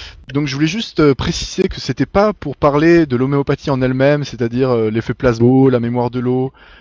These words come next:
ou la dilution de Korsakoff, mais c'était pour revenir sur le, pour parler de l'enjeu, de l'enjeu qu'il y a derrière l'homéopathie, avec l'histoire de Boiron qui a attaqué le blogueur italien,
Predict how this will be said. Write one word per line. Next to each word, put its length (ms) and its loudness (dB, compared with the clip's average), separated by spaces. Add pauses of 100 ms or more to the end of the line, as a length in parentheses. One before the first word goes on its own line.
(140)
ou 80 -2
la 80 2
dilution 340 -4
de 60 -6
Korsakoff, 580 -2 (380)
mais 60 -6
c'était 200 0
pour 160 -4
revenir 280 2
sur 180 -4
le, 520 0 (180)
pour 140 -6
parler 280 2
de 100 -2
l'enjeu, 460 0 (240)
de 80 -4
l'enjeu 240 0
qu'il 100 0
y 20 6
a 40 2
derrière 240 4
l'homéopathie, 580 -4 (320)
avec 220 -2
l'histoire 360 0
de 120 -2
Boiron 460 2
qui 160 0
a 40 4
attaqué 300 -2
le 180 0
blogueur 460 2
italien, 480 -4